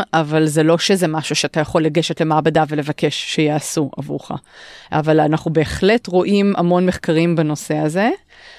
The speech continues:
מה שמאוד מאוד מעניין זה שכמו שאמרתי, זה מאוד דומה למה שקורה בעור באנשים אטופיק דרמטיטיס. ואז אנחנו רואים תהליך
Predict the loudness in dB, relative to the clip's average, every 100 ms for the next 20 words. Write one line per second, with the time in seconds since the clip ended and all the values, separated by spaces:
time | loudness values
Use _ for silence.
0 | -10 -6 -2 -2 0 2 4 4 4 2
1 | 2 2 2 2 2 2 2 0 0 -2
2 | -2 -2 -2 0 0 0 2 2 2 2
3 | 2 2 2 0 -2 0 2 2 2 4
4 | 4 2 0 0 -2 -2 -2 -2 -2 0
5 | -2 -2 -4 -6 -12 -14 -10 -10 -4 -4
6 | -2 -4 -4 -4 -2 -2 0 0 0 0
7 | 0 2 2 2 0